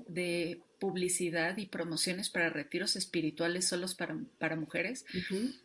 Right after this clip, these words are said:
Speaker 1: E incluso ya hay enormes cantidades de listas en YouTube y en Spotify sobre canciones con tambor ritual, ¿no? Súper bien curadas y
Speaker 2: Sí.
Speaker 1: ese tipo de cosas.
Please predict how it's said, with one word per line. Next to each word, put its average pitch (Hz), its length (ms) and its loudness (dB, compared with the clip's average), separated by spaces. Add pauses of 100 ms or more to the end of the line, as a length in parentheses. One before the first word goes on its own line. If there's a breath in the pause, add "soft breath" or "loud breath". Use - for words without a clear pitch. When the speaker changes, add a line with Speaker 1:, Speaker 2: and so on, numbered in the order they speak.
(600)
Speaker 1:
E 233 60 6
incluso 214 420 4
ya 220 240 2
hay 247 200 6
enormes 214 560 6
cantidades 185 720 0
de 175 140 4
listas 196 680 0
en 175 200 -2
YouTube 196 580 0
y 190 120 0
en 170 340 0
Spotify 185 760 -2
sobre 175 320 0
canciones 185 540 0
con 170 180 -2
tambor 170 400 -2
ritual, 180 560 2
¿no? 226 220 -4
Súper 185 500 0
bien 202 360 0
curadas 185 680 2
y - 40 -2
Speaker 2:
Sí. 185 80 4
Speaker 1:
ese 214 140 4
tipo 226 260 2
de 220 120 2
cosas. 240 320 2